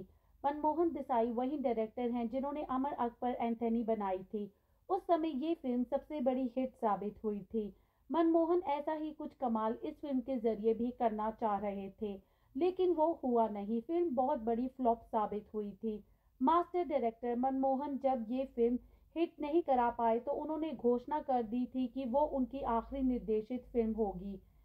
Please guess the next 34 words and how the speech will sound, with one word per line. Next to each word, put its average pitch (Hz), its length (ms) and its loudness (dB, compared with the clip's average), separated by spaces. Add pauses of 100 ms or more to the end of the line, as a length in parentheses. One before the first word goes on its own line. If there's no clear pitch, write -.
(200)
इस 370 200 0
फिल्म 311 280 0
की 311 180 -4
स्क्रिप्ट 220 360 2 (400)
तीन 349 200 6
अभिनेताओं 254 720 2 (420)
अमिताभ 339 480 4
बच्चन, 220 400 -2
जितेंद्र 277 500 -2
और 277 280 4
ऋषि 277 260 -2
कपूर 240 360 0
को 247 180 0
ध्यान 240 300 0
में 247 160 4
रखकर 214 360 -2
लिखी 240 420 -2
थी, 202 280 -10 (340)
लेकिन 359 340 4
जितेंद्र 302 500 -2
ने 285 180 2
फिल्म 285 340 -4
बीच 269 320 -4
में 247 120 2
ही 247 220 0
छोड़ 214 320 4
दी। 202 320 -10 (320)
मनमोहन 320 460 4
देसाई 311 400 0
फिल्म 294 260 -8
में 277 180 2
मिथुन 269 320 -2
चक्रवर्ती 254 520 0
को 269 160 2